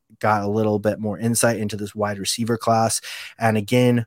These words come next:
massive thank you to Mike for stopping by and taking time to chat through these guys. G-, if you don't already, which I can't imagine why you wouldn't, make sure you follow him on Twitter at Rewind C E O. Go check out the Dynasty Rewind. It is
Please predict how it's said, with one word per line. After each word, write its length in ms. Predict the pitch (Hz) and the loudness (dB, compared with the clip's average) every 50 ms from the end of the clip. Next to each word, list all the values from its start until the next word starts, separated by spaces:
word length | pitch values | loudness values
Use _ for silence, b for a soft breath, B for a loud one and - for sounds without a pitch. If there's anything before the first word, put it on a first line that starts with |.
| _ - | _ -2
massive 460 | 107 117 120 123 123 - - 120 107 | 0 2 2 2 2 0 -2 -2 -2
thank 300 | - 117 113 113 110 - | -2 -2 -2 -2 -2 -2
you 140 | 113 113 104 | -4 -6 -4
to 240 | - - - 107 107 | -6 -6 -4 -4 -2
Mike 520 | 107 107 107 110 113 117 117 - - - - | 0 0 2 2 2 2 0 -2 -6 -14 -20
for 280 | - - 110 104 104 | -10 -6 -4 -4 -2
stopping 500 | 104 - - 104 104 104 - 110 104 104 | -4 -2 0 0 0 0 -2 -4 -6 -6
by 560 | 98 - 107 104 107 110 110 113 110 110 110 - | -2 0 2 4 4 4 2 2 0 -2 -2 -4
and 160 | - 101 98 - | -6 -8 -8 -8
taking 300 | - 113 - 101 101 95 | -8 -10 -8 -8 -8 -6
time 320 | - 110 107 107 110 107 | -4 -4 -2 -2 -4 -4
to 100 | - 101 | -6 -8
chat 300 | - - - 110 101 - | -6 -4 -4 -4 -4 -2
through 140 | - 113 110 | -2 -2 0
these 200 | 120 120 117 110 | 0 0 0 0
guys. 360 | 117 123 120 117 120 120 - B B B B B B - | 0 2 2 2 2 0 -2 B B B B B B -6
G-, 80 | - - - - | -4 -4 -4 -6
if 180 | 131 - - | -10 -12 -12
you 40 | 117 | -6
don't 240 | 117 - 160 170 175 | 0 2 4 4 6
already, 500 | 143 135 127 123 117 113 113 117 117 110 | 6 6 6 6 6 4 2 2 2 2
which 280 | 110 110 104 - - - | 2 2 0 0 -2 -6
I 60 | 110 | -10
can't 240 | - - 123 127 139 | -6 -4 -2 0 2
imagine 340 | 127 120 117 113 107 113 110 | 2 2 0 0 0 0 0
why 140 | 110 107 107 | 0 0 0
you 160 | 107 104 101 | 0 -2 0
wouldn't, 340 | 101 104 104 107 107 107 101 | 0 0 2 2 0 0 0
make 240 | 107 113 123 127 | 0 0 -2 -2
sure 140 | - - 143 | 0 0 0
you 100 | 127 123 | 0 0
follow 300 | - - 117 113 110 110 | -2 -2 0 0 2 0
him 180 | 107 110 107 107 | 0 0 -2 -2
on 120 | 104 104 | -4 -6
Twitter 280 | - - 107 104 104 - 90 | -6 -6 -4 -4 -4 -4 -4
at 160 | 104 - 98 | -6 -6 -4
Rewind 480 | 107 110 113 113 113 113 113 113 113 113 | -4 -2 -2 -2 -2 -2 -2 -2 -2 -4
C 360 | - - 110 107 104 104 107 | -4 -6 -6 -6 -6 -2 2
E 40 | 117 | 4
O. 240 | 135 147 147 143 127 | 6 6 6 4 2
Go 180 | - 113 104 | 0 -2 -4
check 300 | - - - 110 107 - | -4 -4 -6 -6 -4 -2
out 180 | 110 107 101 - | -2 -2 -2 -4
the 80 | - | -4
Dynasty 440 | 101 - 131 147 151 143 - - 135 | 0 4 4 6 6 4 2 2 2
Rewind. 560 | 127 135 135 135 135 131 131 135 131 131 127 - | 2 4 4 4 4 4 2 2 0 0 -2 -4
It 160 | 117 110 107 | -4 -4 -2
is 500 | 110 107 107 107 107 107 104 104 98 - | -2 0 0 0 -2 -2 -2 -2 -4 -4